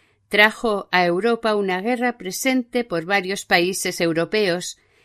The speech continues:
En todos ellos se luchaba contra los franceses.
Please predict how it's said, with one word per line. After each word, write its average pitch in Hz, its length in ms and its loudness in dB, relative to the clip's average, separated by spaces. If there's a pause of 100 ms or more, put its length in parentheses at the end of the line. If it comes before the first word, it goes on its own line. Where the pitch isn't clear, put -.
(160)
En 233 220 2
todos 240 420 -2
ellos 196 360 0
se 175 120 -4
luchaba 202 560 0
contra 214 380 -2
los 202 200 -4
franceses. 156 880 -4